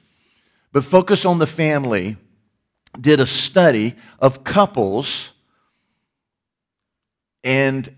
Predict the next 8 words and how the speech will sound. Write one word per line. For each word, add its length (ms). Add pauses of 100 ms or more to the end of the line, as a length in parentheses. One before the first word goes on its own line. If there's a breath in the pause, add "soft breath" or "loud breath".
they 440
determined 880
which 500
couples 840 (280)
worshiped 600
together, 640 (340)
prayed 380
together, 640